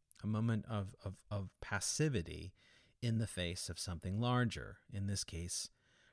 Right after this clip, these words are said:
reputation. And it reminds us of Francesca's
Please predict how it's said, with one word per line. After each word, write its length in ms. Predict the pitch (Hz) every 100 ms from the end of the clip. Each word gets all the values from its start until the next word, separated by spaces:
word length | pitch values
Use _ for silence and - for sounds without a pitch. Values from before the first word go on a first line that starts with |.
| -
reputation. 960 | 98 85 85 - - 107 104 - 71 - - - -
And 100 | 117
it 80 | 120
reminds 640 | 117 139 139 156 226 208
us 240 | 127 117 -
of 160 | -
Francesca's 1040 | - 110 104 - 143 131 - 78 - -